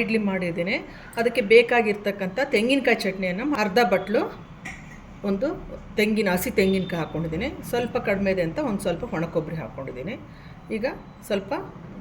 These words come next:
ಬೆಳ್ಳುಳ್ಳಿ, ಒಂದು ಎಂಟರಿಂದ ಹತ್ತು ಬೆಳ್ಳುಳ್ಳಿ ಎಸಳು, ಒಂದು ಹತ್ತು ಕರಿಬೇವಿನ ಎಸಳು, ಒಂದು ಮೂರು ಹಸಿಮೆಣಸಿನಕಾಯಿ, ಒಂದು ಸ್ವಲ್ಪ ಶುಂಠಿ, ಒಂದು ಕಾಲು ಕಪ್ಪಷ್ಟು ಹುರ್ಗಡ್ಲೆ ತೊಗೊಂಡಿದ್ದೀನಿ,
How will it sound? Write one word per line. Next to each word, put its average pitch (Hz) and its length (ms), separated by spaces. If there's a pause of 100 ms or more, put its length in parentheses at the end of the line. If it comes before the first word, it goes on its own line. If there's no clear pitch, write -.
ಬೆಳ್ಳುಳ್ಳಿ, 190 460 (140)
ಒಂದು 196 220 (140)
ಎಂಟರಿಂದ 190 400 (420)
ಹತ್ತು 180 200
ಬೆಳ್ಳುಳ್ಳಿ 165 380
ಎಸಳು, 190 280 (420)
ಒಂದು 202 200
ಹತ್ತು 190 240
ಕರಿಬೇವಿನ 180 440
ಎಸಳು, 160 300 (260)
ಒಂದು 214 200 (260)
ಮೂರು 214 260
ಹಸಿಮೆಣಸಿನಕಾಯಿ, 160 960 (460)
ಒಂದು 202 140
ಸ್ವಲ್ಪ 196 280 (400)
ಶುಂಠಿ, 208 480 (500)
ಒಂದು 233 320 (320)
ಕಾಲು 233 260
ಕಪ್ಪಷ್ಟು 190 500 (340)
ಹುರ್ಗಡ್ಲೆ 202 480
ತೊಗೊಂಡಿದ್ದೀನಿ, 135 500